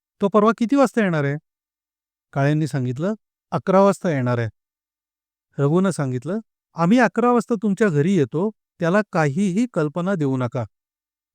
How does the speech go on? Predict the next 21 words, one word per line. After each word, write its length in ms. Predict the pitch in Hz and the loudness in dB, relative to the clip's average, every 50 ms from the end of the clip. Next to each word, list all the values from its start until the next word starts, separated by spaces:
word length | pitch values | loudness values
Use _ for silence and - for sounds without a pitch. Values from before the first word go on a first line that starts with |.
| _ _ _ _ _ _ | _ _ _ _ _ _
ठरल्याप्रमाणे 800 | 170 202 220 247 262 269 254 254 240 226 214 220 220 220 226 220 | 0 0 2 4 2 2 2 2 0 0 2 2 2 2 2 2
रघु 260 | 202 175 160 175 196 | 2 2 2 2 2
आणि 220 | 208 208 208 208 | 2 2 0 -2
सोमनाथ 460 | 175 - 170 160 151 151 156 165 190 202 - - _ _ - | -4 -4 -4 -4 -2 -2 -2 -2 -2 -4 -6 -12 _ _ -6
आपली 300 | 160 131 123 175 185 165 | -6 -4 -2 -4 -4 -4
संपूर्ण 540 | - 175 165 180 - 254 269 269 269 247 240 175 | -4 -4 -4 -4 -2 -2 0 0 0 0 -2 -2
टीम 240 | - 185 180 185 185 | -2 -2 0 0 -2
घेऊन 340 | 160 151 151 156 170 202 220 208 - _ _ _ _ | 0 0 0 0 0 0 -2 -4 -8 _ _ _ _
त्यांच्या 300 | 175 160 156 143 185 175 | -2 -2 0 0 0 0
घरापाशी 560 | 143 131 139 180 226 233 185 190 170 - 190 | 0 0 2 2 2 2 2 -2 -2 -2 -4
दबा 280 | 165 147 156 151 175 170 | -2 -2 0 2 2 2
धरून 260 | 143 143 139 147 143 | 2 2 0 0 -2
बसले. 340 | 127 123 - - 131 120 110 - _ _ _ _ _ _ _ _ _ _ _ _ - | -2 -4 -6 -6 -8 -8 -8 -10 _ _ _ _ _ _ _ _ _ _ _ _ -2
तो 80 | 156 | -2
पुतण्याबरोबर 800 | 143 - 143 135 - 160 151 151 156 151 135 143 147 156 151 160 | -2 -2 -4 -4 -2 0 0 0 0 0 0 0 0 2 2 0
अकरा 380 | 160 147 147 - - - 226 240 | -2 -2 -4 -8 -4 0 0 2
वाजता 320 | 240 226 - - 208 185 | 2 0 0 0 -2 0
आला 220 | 165 156 147 147 147 - _ _ _ _ _ - | 0 0 0 -2 -2 -6 _ _ _ _ _ -8
आणि 260 | 143 147 160 180 208 - _ _ | -4 -2 -2 -2 -2 -4 _ _
पिस्तूलच 500 | 175 139 - - _ 277 277 294 254 - | -8 -8 -8 -4 _ 0 0 0 -2 0
काढलं. 280 | - 170 151 139 131 120 | 2 2 2 2 0 -2